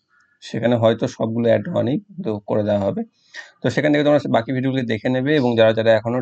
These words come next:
Telegram চ্যানেল, জবস কি একাডেমি, Facebook পেজ, জবস কি একাডেমি এবং Facebook গ্রুপ,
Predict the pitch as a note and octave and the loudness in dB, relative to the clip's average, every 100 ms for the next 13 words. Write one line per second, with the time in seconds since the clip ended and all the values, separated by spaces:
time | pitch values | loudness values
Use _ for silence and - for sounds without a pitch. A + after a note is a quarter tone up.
0 | A#2+ A2 A2+ A#2 A2+ A#2+ C3+ B2 G#2 - | -4 -4 -2 -2 0 -2 -2 -2 -2 -2
1 | A#2 G#2 G#2+ B2+ B2+ A2+ F#2 G#2 G2+ A2+ | -2 0 -2 -4 -4 -6 -6 -10 -6 -2
2 | A#2+ A#2 A#2 - B2 A2+ A#2 B2+ B2 A#2 | -2 0 -2 -2 -4 -2 0 -2 -2 -4
3 | A2 G#2 A2 G#2+ A#2 | -6 -6 -6 -4 -4